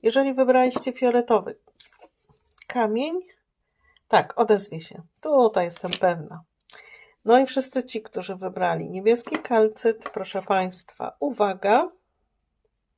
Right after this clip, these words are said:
Mm, mogą pojawić się jakieś trudności, chyba nie związane z tą osobą.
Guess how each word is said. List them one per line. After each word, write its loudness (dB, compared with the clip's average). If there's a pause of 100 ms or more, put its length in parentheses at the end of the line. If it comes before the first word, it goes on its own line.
(500)
Mm, -4
mogą 6
pojawić 6
się 2
jakieś -4
trudności, -2
chyba 2
nie 4 (580)
związane 2
z -8
tą -6
osobą. -12